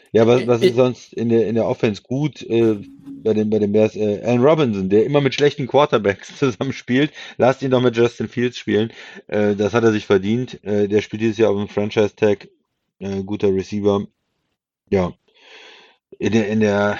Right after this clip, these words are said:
Speaker 1: äh, O-Line, wir hatten's letztens diskutiert, äh, Jason Peters jetzt noch geholt als Veteran, um da Verletzungen zu kompensieren, ist natürlich, ja, kann kurzfristig vielleicht
Speaker 2: Das ist ein
Speaker 1: funktionieren,
Speaker 2: Problem.
Speaker 1: aber das
Speaker 2: O-Line ist
Speaker 1: wird,
Speaker 2: ein
Speaker 1: glaub ich,
Speaker 2: Problem.
Speaker 1: für die, für die gesamte Saison, äh, nicht, äh,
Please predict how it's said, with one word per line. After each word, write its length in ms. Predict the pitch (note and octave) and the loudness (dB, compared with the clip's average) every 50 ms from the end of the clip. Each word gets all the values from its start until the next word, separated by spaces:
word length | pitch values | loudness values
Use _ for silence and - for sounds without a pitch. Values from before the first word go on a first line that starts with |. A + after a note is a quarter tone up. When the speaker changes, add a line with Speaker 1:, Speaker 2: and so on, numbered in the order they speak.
| - - - | -10 -12 -12
Speaker 1:
äh, 180 | F#2+ G2 G2+ - | -10 -10 -10 -10
O-Line, 440 | - - A2+ B2 B2+ B2+ A#2+ A#2+ A2+ | -8 -2 2 4 4 6 6 4 4
wir 80 | A2 A2+ | 2 0
hatten's 180 | F#2+ G#2 G2 | 0 -4 -4
letztens 320 | - A2+ A2 - B2+ A2+ - | -4 -4 -2 -2 -4 -8 -8
diskutiert, 640 | - G#2 - - A2 G2 - - A2+ A2 A2 G#2 G#2 | -10 -12 -6 -4 -4 -4 0 4 6 6 6 6 4
äh, 140 | G#2+ G#2 G#2 | 0 -2 -2
Jason 400 | F#2 G2 G#2 G#2+ - - G#2+ F#2 | 0 0 0 0 0 -2 -8 -8
Peters 380 | - - A#2 A#2 A2+ G#2+ - | -6 -4 0 2 2 2 2
jetzt 200 | G#2+ G#2 F#2+ - | 0 -2 -2 -2
noch 180 | - G#2+ G2 - | -2 -2 -2 0
geholt 480 | - G#2 G2 G#2+ G#2+ A2 G#2+ G#2 F#2+ F#2+ | -2 -2 0 2 2 2 2 2 -2 -4
als 440 | C#2+ F2+ G2+ G2 F#2 - - - | -6 -4 -4 -4 -6 -8 -12 -6
Veteran, 840 | G2 G#2 G2 G#2 G2+ F#2 F2 G2 G2+ G#2 G#2 G#2+ G#2+ G#2 G#2+ G#2+ G2+ - _ _ _ _ _ | -6 -4 -2 -2 -4 -4 -4 -6 -4 -4 -2 -2 -2 -2 -2 -4 -4 -8 _ _ _ _ _
um 140 | - G2 G#2 | -10 -6 -2
da 160 | G#2 G2+ G2 | -2 -2 -2
Verletzungen 520 | - - G2 G2+ G#2 G2+ - - A2 G#2 F#2 | -2 -2 0 0 -2 -2 -4 -4 -4 -4 -6
zu 120 | - F#2+ | -8 -8
kompensieren, 600 | - G#2 F#2 F#2 G#2 G2 F2+ F2+ F#2+ G#2 G#2+ G#2 | -8 -8 -4 -2 -2 -2 -2 -4 -4 -2 -2 -2
ist 140 | G2 F#2 F2+ | -4 -6 -6
natürlich, 640 | G#2 F#2+ - - F#2+ G2 G2 G2 G2 F2+ - - - - - - - _ _ _ - | -8 -8 -8 -8 -8 -6 -6 -6 -6 -8 -10 -16 -20 -20 -20 -20 -20 _ _ _ -14
ja, 180 | F2+ F#2+ F#2+ | -10 -8 -8
kann 200 | - - G#2 G2 | -4 -4 -6 -6
kurzfristig 600 | - - A2 G#2 - - - G#2 F#2+ - G2 F#2 - | -2 0 0 0 0 -2 -6 -6 -6 -6 -8 -8 -4
vielleicht 160 | F#2+ F#2+ C3+ | -2 0 0
Speaker 2:
Das 120 | C3+ - | 0 0
ist 140 | G#2+ G#2 - | -2 -2 0
ein 80 | D3 C3 | 0 0
Speaker 1:
funktionieren, 400 | G2 - G#2 G#2+ A2+ A2 A2 G#2 | 0 2 2 4 4 2 2 0
Speaker 2:
Problem. 100 | E2 F#2 | -2 -6
Speaker 1:
aber 320 | G2 F#2+ F#2+ F#2 F2+ - - - - - - | -6 -4 -4 -4 -6 -8 -12 -20 -20 -12 -2
das 120 | - D3 | 2 2
Speaker 2:
O-Line 200 | D#3 D3 C3+ C3 | 4 4 4 2
ist 60 | A#2 | 2
Speaker 1:
wird, 20 | A2 | 2
Speaker 2:
ein 40 | A#2 | 4
Speaker 1:
glaub 180 | A#2+ A2+ G#2+ | 4 4 4
ich, 80 | G#2+ G2+ | 2 0
Speaker 2:
Problem. 80 | G2+ G2+ | 0 -2
Speaker 1:
für 100 | A2+ G#2+ | -2 -2
die, 280 | G2+ G2+ G#2+ G#2+ G2+ | 0 -2 -2 -2 -4
für 100 | F#2 G#2 | -4 -4
die 100 | G2+ G2+ | -4 -2
gesamte 420 | G2 G2+ G2 G2 G#2 G#2 G2+ G#2 G2+ | -2 -2 -2 -2 -2 -2 -4 -4 -6
Saison, 400 | G2 F#2+ G2 G2+ G2+ G2 G2+ G2+ | -2 0 0 0 0 -2 -2 -4
äh, 240 | G2 F#2+ G2+ G2 G2 | -4 -4 -4 -4 -4
nicht, 400 | G2+ G#2 G#2 G2+ - - - - | -4 -6 -6 -8 -12 -16 -16 -12
äh, 220 | - - - G2 | -8 -6 -6 -6